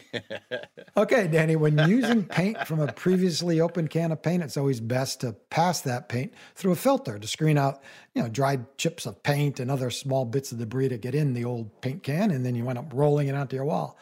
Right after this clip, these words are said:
Speaker 2: And while you can buy disposable paint filters, you may have seen them at paint stores and home centers. They're essentially like,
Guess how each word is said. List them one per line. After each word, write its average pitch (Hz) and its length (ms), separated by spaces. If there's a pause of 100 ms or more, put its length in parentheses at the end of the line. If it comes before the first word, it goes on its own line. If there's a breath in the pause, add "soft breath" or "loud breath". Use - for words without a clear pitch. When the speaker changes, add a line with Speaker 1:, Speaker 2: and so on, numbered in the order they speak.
(440 loud breath)
Speaker 2:
And 147 280
while 165 140
you 160 120
can 247 360
buy 190 220
disposable 147 640
paint 165 340
filters, 185 440
you 127 60
may 147 100
have 139 140
seen 147 200
them 139 40
at 127 160
paint 139 200
stores 139 260
and 120 100
home 131 200
centers. 131 480 (420 loud breath)
They're 226 120
essentially 190 380
like, 131 260